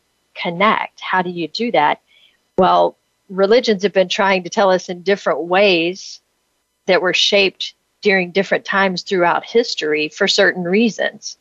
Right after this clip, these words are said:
They've been trying to describe loosely, this is my two cents here, that came together in the jungle, this phenomenon that there is this huge source of love and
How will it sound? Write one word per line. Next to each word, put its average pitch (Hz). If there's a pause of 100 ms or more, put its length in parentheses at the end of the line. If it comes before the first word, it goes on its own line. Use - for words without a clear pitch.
(300)
They've 233
been 208
trying 233
to 214
describe 185
loosely, 180
this 180
is 160 (240)
my 180
two 165
cents 151
here, 156 (680)
that 180
came 185
together 170
in 170
the 165
jungle, 160 (400)
this 208
phenomenon 175
that 170 (220)
there 202
is 190
this -
huge 240
source 202
of 170
love 175
and 160